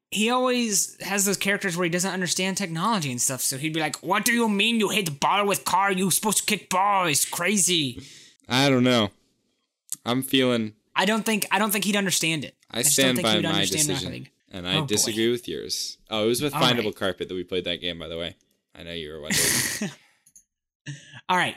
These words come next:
Speaker 1: all right, here we go. Um, <laughs>
Speaker 2: Now
Speaker 1: Jake
Speaker 2: there's pressure.
Speaker 1: Gyllenhaal.
Speaker 2: Now there's pressure.
Speaker 1: Yeah, we have
Speaker 2: Hold
Speaker 1: to
Speaker 2: on,
Speaker 1: get
Speaker 2: I
Speaker 1: both
Speaker 2: need
Speaker 1: of
Speaker 2: to
Speaker 1: these.
Speaker 2: look up Jake. I need to see his face.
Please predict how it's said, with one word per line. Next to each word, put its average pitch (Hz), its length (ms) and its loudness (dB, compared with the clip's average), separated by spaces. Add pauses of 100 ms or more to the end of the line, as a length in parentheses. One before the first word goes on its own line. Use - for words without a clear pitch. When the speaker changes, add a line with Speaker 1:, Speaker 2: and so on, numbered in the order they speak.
(120)
Speaker 1:
all 147 80 -2
right, 131 140 -2
here 135 120 -4
we 175 40 0
go. 156 140 0 (440)
Um, 156 840 0 (400)
<laughs> - 200 0 (1200)
Speaker 2:
Now 110 200 4
Speaker 1:
Jake - 0 -
Speaker 2:
there's 185 180 4
pressure. 139 380 6
Speaker 1:
Gyllenhaal. 113 260 -6 (460)
Speaker 2:
Now 123 160 0
there's 117 160 0
pressure. - 400 -4 (340)
Speaker 1:
Yeah, 165 160 2
we 160 100 2
have 117 120 4
Speaker 2:
Hold - 20 2
Speaker 1:
to 92 60 6
Speaker 2:
on, 85 80 2
Speaker 1:
get 98 60 4
Speaker 2:
I 113 40 6
Speaker 1:
both 127 60 6
Speaker 2:
need 120 60 4
Speaker 1:
of - 40 -2
Speaker 2:
to 107 60 0
Speaker 1:
these. - 200 2
Speaker 2:
look 92 100 -4
up - 40 -20
Jake. - 340 -8
I 98 60 -12
need 98 140 -6
to 87 80 -6
see 87 140 -4
his 85 120 -4
face. - 420 -2